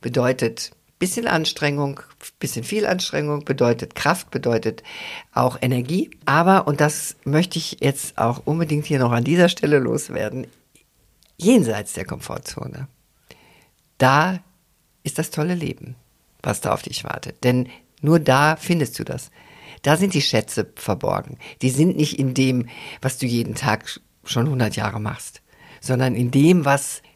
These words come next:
was sich vielleicht für dich Neues eröffnet. Und das ist nie in dem Rahmen, in dem du dich gerade bewegst, weil da liegt Wachstum.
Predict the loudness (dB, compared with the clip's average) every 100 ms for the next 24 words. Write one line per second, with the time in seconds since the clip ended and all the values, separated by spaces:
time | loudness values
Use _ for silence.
0 | -10 -8 -6 -2 0 0 -2 -4 -2 2
1 | 6 6 4 0 -2 -4 -4 -8 -10 -14
2 | -14 -16 -20 -20 -20 -20 -20 -18 -8 -6
3 | -4 -6 -4 -6 -4 -2 2 4 4 4
4 | 0 -2 -4 _ 0 2 2 -4 _ _
5 | -16 -8 -2 0 0 -2 -4 -4 -6 -6
6 | -8 -10 -8 -6 -6 -6 -4 -4 -4 -2
7 | 0 0 -4 -20 -20 -20 -20 -20 -20 _
8 | _ 2 4 4 2 2 0 0 -10 -8
9 | -10 -12